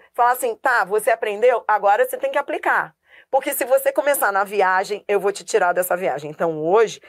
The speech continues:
você viu como eu cheguei aqui hoje? Durona? Porque eu não vou deixar vocês viajarem. Eu vou ser dura, tá bom? É claro que, eventualmente, vou, vou classificar,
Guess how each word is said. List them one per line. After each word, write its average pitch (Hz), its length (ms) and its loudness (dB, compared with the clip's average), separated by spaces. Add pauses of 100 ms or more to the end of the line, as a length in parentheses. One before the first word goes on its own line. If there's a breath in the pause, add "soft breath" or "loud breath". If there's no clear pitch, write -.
você - 160 -6
viu 202 160 -2
como 196 160 -2
eu 190 60 -4
cheguei 175 260 -4
aqui 175 220 -4
hoje? 208 440 -2 (140)
Durona? 185 600 0 (200 soft breath)
Porque 175 180 -2
eu 208 40 2
não 233 200 0
vou 214 140 0
deixar 214 320 2
vocês 180 260 -6
viajarem. 165 680 -4 (300 soft breath)
Eu 170 120 -6
vou 175 140 -6
ser 190 200 -2
dura, 165 640 -4
tá 185 100 0
bom? 208 280 0 (420 loud breath)
É 269 80 -2
claro 247 320 0
que, 247 120 -12
eventualmente, 208 680 -6
vou, 180 240 -8
vou 175 140 -10
classificar, 196 800 -4